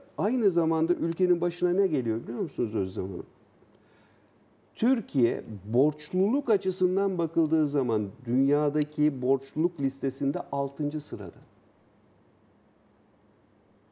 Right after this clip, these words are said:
Altıncı sıradayız. Yüz yirmi ülke arasında en çok borcu olan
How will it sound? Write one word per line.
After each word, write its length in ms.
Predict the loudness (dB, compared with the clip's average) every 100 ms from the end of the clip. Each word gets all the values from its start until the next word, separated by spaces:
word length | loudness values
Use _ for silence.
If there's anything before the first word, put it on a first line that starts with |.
| -8
Altıncı 640 | -2 -2 0 0 0 -2
sıradayız. 720 | -4 -2 0 2 2 2 -2 -4
Yüz 380 | -2 -2 0
yirmi 300 | 2 2 2
ülke 300 | 0 -2 -2
arasında 560 | -2 -2 0 0 2 0 -6 -20 -20 -18 4
en 220 | 6 6
çok 320 | 0 -2 -2 0
borcu 460 | 2 2 2 -2 -2
olan 320 | 2 2 2